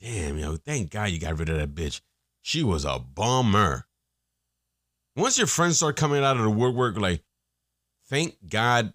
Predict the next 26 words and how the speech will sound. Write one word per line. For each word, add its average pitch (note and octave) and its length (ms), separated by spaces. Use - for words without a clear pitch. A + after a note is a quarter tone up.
that A2+ 240
ended D#2 380
because E2+ 480
we C3+ 280
hated G#2 460
both D3 300
of D2+ 100
you." C2 120
Or, G2 180
"We B2+ 140
couldn't D3 260
hang C3 240
out F#3+ 140
with B2+ 160
you C3+ 100
because B2 280
you C3+ 80
always C#3 220
bring C3+ 260
her F3 220
and F#2+ 120
she E3+ 160
ain't C#3+ 100
no A#2 60
goddamn G#2+ 380
fun." A2+ 240